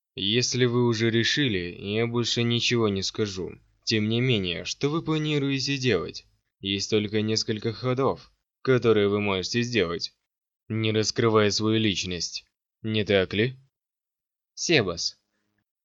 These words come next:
есть ли герцогский дом, который ещё не участвовал в этой войне за наследство? Существует одна, единственный герцогский дом,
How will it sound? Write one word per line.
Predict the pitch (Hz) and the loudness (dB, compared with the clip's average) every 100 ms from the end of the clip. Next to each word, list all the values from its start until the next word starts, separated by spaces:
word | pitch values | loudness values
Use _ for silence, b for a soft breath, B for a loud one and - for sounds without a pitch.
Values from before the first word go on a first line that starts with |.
| _ _ | _ _
есть | 113 180 214 180 | -2 -2 -2 -2
ли | 190 175 - - | 0 -2 -6 -12
герцогский | 139 135 147 143 123 - 131 | -6 -4 -4 -4 -4 0 4
дом, | 120 180 117 85 - | 4 4 -2 -10 -10
который | 147 139 165 | -4 0 2
ещё | 165 151 160 | 4 4 2
не | 170 | -2
участвовал | 175 - 131 - 104 101 | 0 2 2 2 2 2
в | 101 | 2
этой | 98 104 | 2 0
войне | 107 123 165 156 | 2 0 0 -2
за | 156 | -2
наследство? | 156 - 131 98 - 90 87 - _ _ _ _ _ _ _ _ _ - | -2 0 0 0 -4 -8 -8 -12 _ _ _ _ _ _ _ _ _ -8
Существует | - 101 117 110 117 117 110 | -4 2 2 2 2 2 6
одна, | 120 117 113 92 82 - _ _ _ _ _ - | 4 4 0 -2 -4 -12 _ _ _ _ _ -4
единственный | 98 113 117 127 120 107 104 95 | 0 2 2 2 2 0 0 2
герцогский | 104 98 101 - 110 | 0 0 -2 -2 0
дом, | 107 117 90 85 | 4 4 4 -2